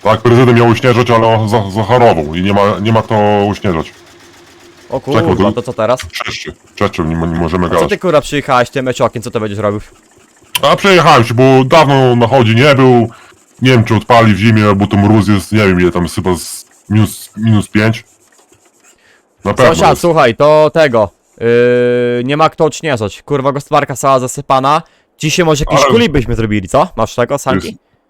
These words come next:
Speaker 1: no, jest inny problem, bo mi krowa spierniczyła.
Speaker 2: Kto ci
Speaker 1: Umarł.
Speaker 2: uciekł?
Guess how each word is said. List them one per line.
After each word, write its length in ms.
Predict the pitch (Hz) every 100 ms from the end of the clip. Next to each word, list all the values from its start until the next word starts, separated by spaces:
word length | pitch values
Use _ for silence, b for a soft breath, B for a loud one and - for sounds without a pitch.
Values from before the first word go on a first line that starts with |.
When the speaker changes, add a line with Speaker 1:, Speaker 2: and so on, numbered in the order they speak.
| _
Speaker 1:
no, 220 | 92 104
jest 220 | 113 - 123
inny 200 | 123 120
problem, 340 | 101 87 82
bo 60 | 87
mi 140 | 92
krowa 240 | 113 107
spierniczyła. 600 | 92 - 85 82 82 78 - _ _ _ _
Speaker 2:
Kto 200 | _ -
ci 100 | 120
Speaker 1:
Umarł. 200 | 160 247
Speaker 2:
uciekł? 120 | -